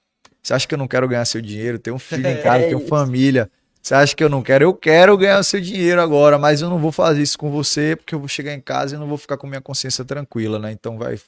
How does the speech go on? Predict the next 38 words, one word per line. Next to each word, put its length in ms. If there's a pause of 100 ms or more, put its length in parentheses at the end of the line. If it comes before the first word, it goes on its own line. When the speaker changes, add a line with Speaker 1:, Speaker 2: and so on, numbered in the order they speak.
Speaker 1:
vai 320
desse 340
jeito. 380 (260)
Speaker 2:
Sim. 200
Speaker 1:
Eu 80
arrumo 280
um 60
horário 260
pra 160
você 300
aqui, 420
me 140
viro, 340
te 140
tatuo 300
na 80
minha 180
folga. 500 (460)
Faz 180
desse 280
jeito, 400
vai 180
lá 180
e 40
volta 360
que 100
a 80
gente" 380 (320)
Speaker 3:
Sempre 420
tive 260
essa 240
dúvida 460
de, 440 (140)
"Pô, 280
vou 300
tirar 480
com 160
laser 560